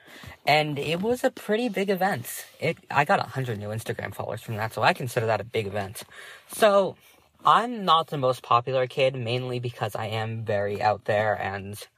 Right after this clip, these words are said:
I also just don't like a lot of people in my school, so I came out at, I came out to my best friends, and what I did is I had them spread rumors about me. I'd have, like, tell your friends, and then have your friends tell their friends, and I have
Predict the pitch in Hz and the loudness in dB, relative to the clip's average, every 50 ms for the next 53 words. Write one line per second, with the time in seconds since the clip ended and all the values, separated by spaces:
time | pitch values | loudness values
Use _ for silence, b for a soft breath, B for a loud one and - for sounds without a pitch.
0 | b b b b b _ _ _ _ _ - 127 123 107 98 - - 104 107 - | b b b b b _ _ _ _ _ 4 4 4 4 2 0 -6 -10 -10 -10
1 | - - _ - 110 104 104 110 107 - 104 113 113 110 107 - 98 - 110 110 | -12 -6 _ -2 -2 -2 -2 -4 -2 0 2 2 2 2 0 -4 -6 -6 -4 -4
2 | 101 107 107 - - 127 131 127 - - 110 110 120 - - B B B B B | -4 -4 -6 -2 2 2 2 2 2 2 2 2 0 0 -6 B B B B B
3 | B B B B B B B B B B B B B B B B B B B B | B B B B B B B B B B B B B B B B B B B B
4 | B B B - - 151 156 160 165 175 180 180 170 - - 220 214 165 143 151 | B B B 0 4 6 6 6 6 6 4 4 0 -2 -2 0 4 6 6 6
5 | 185 190 - 165 151 151 - - - 147 - - 147 143 143 - - 156 147 143 | 6 4 4 4 4 4 4 0 -8 -16 -2 2 2 2 2 0 0 2 2 2
6 | 139 - - 147 131 127 123 127 131 131 - - - 117 120 151 180 185 - - | 2 0 0 2 2 2 4 4 2 2 0 0 2 2 2 2 -2 -6 -8 -4
7 | - 135 139 139 135 139 139 - 131 135 170 180 151 151 151 131 139 135 120 127 | -2 -2 0 2 2 0 2 4 4 4 4 4 2 0 0 0 0 2 2 2
8 | 143 151 - - 156 175 147 131 131 143 - - - 143 143 151 151 170 196 220 | 2 2 0 -2 -2 -2 -2 -4 -6 -6 -10 -2 2 2 2 2 2 -2 0 0
9 | 226 175 139 139 127 110 104 95 - - - 110 120 - _ _ - 113 123 123 | 0 2 2 2 0 0 -2 -4 -8 -12 -12 -12 -12 -14 _ _ 0 0 2 0
10 | 123 131 123 117 104 110 120 123 110 107 - - - 127 131 143 - 143 165 - | 0 0 -4 -4 -2 0 0 0 0 0 -4 0 2 2 2 2 2 -2 -2 -2
11 | - 107 104 110 110 98 - 123 123 120 120 117 117 113 - 113 107 - - 104 | -2 -4 -4 -6 -8 -8 -6 -4 -2 0 0 0 -2 -4 -4 -4 -4 -4 -2 -2
12 | 104 120 170 175 - 110 107 107 113 110 110 107 107 123 | 0 0 -2 -2 -4 -6 -6 -6 -4 -4 -4 -4 -4 -6